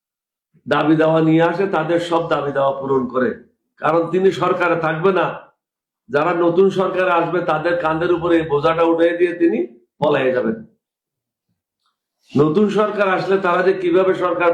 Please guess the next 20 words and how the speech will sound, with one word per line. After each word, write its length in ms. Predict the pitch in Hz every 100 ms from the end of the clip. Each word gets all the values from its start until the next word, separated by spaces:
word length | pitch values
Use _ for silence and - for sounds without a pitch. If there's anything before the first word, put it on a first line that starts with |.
| 156
পরিচালনা 440 | 151 156 151 156 160
করবেন, 280 | 185 180 127 - _ _ _ _ _ _ _ -
এই 140 | 160 156
চিন্তা 280 | 165 160 175
ভাবনা 260 | 175 170 170 156
তারা 180 | 151 208 - - _ _ _ _ _
করছেন 380 | 196 196 - 151 123
না। 80 | 95 - _ _ _ _ _ _ _ _ _ _ _ _ _ _ _
আমি 180 | 139 160 185
যদি 160 | 214 202 190
দায়িত্বে 300 | 185 185 196 208
থাকি, 220 | 202 180 160 151
আমাকে 220 | 170 185 -
চিন্তা 240 | 170 170 170
করতে 200 | 185 196 190
হবে 160 | 180 160
আমার 180 | 165 190 -
পরে 180 | 165 170 180
যেন 120 | 185 160 - - _ _ _ _ _ _ _ _ _ _ _ _ _ _ _ _ -
কোনো 180 | 175